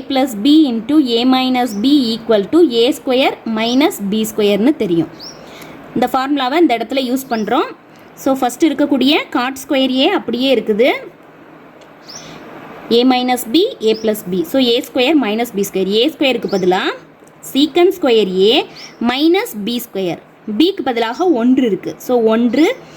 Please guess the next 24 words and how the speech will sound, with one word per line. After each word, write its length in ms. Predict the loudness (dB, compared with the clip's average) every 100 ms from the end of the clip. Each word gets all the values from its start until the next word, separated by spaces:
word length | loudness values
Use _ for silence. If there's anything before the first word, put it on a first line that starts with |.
| -20 -18 -18
ஸ்கொயருக்கு 440 | -4 -2 0 -2 -2
மதிப்பு 280 | -2 0 2 2
ஒன்று 220 | 0 -2 -4
தான். 140 | -6 -10 -20 -20 -4
பிளஸ் 240 | -2 -2 -2 0
இங்க 140 | 2 2
இருக்கக்கூடிய 480 | 0 0 0 0 -2 -4 -10 -20 -20 -20 -20 0
secant 380 | 2 4 4 2
ஸ்கொயர் 320 | 2 0 0 -2 0
A, 20 | -2 -4 -20 -20 -20 -2 2
இதுவும் 260 | 2 2
நமக்கு 280 | 2 0 2 2 2 2
A 20 | 2
minus 300 | 2 0 -2 0
B, 80 | 0 0 0 0
A 20 | 0
plus 180 | -2 -2
B 100 | -2 2
வடிவில் 260 | 2 2 0
இருக்குது. 300 | 0 0 0 0
So, 80 | 0 2
ஏ 40 | 2 0
ஸ்கொயர் 260 | 0 0 0
மைனஸ் 300 | 0 -4